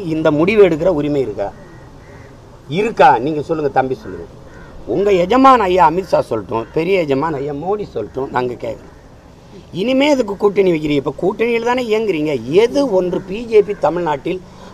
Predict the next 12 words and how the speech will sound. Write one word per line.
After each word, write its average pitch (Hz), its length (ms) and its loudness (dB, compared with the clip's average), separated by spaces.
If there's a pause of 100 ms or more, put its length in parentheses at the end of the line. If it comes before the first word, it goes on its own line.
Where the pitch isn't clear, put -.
(160)
ஆட்சி 226 320 4
அமைக்க 190 260 0
வேண்டிய 196 240 4 (100)
தேவையே 233 460 6
இல்லாம 202 300 2
திமுக 170 300 -4
ஆட்சி 139 240 -4
செஞ்சுக்கிட்டு 113 300 -8
இருக்கா 117 260 4
இல்லையா? - 220 -12 (1500)
சொல்லுங்க 156 280 0
தம்பி. 101 200 -4